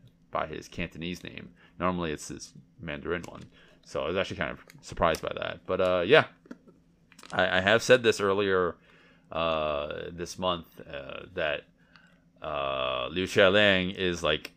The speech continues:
a beacon for, like, modern martial arts or, like, pivoting Hong Kong action towards modern martial arts, like, in the late seventies to early eighties. Like, before him, like,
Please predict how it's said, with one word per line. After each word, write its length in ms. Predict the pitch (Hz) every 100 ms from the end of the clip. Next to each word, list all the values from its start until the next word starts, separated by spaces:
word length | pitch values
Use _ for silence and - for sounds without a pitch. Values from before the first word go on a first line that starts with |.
| _
a 320 | 82 80 78 73 _ -
beacon 680 | 113 117 - 85 73 69 69 -
for, 800 | - 92 85 80 78 76 71 76
like, 240 | 78 71
modern 640 | 76 80 80 90 90 85 82
martial 400 | 71 - 80 73
arts 360 | 71 71 -
or, 100 | -
like, 160 | 90 85
pivoting 680 | - 92 92 85 82 80 78 - _ _ _
Hong 220 | - 90 80
Kong 260 | 85 78
action 460 | 73 76 - 82 73
towards 340 | - 80 76
modern 260 | 78 71 76
martial 340 | 69 76 -
arts, 220 | 73 73 -
like, 160 | 67
in 120 | 76 69
the 200 | 67 - _ -
late 160 | 82 - -
seventies 500 | - 73 71 71 -
to 80 |
early 340 | - 71 67 69
eighties. 420 | 73 67 76 - - - - - -
Like, 240 | 76 -
before 340 | - - 98
him, 300 | 85 92 82
like, 280 | 78 73 -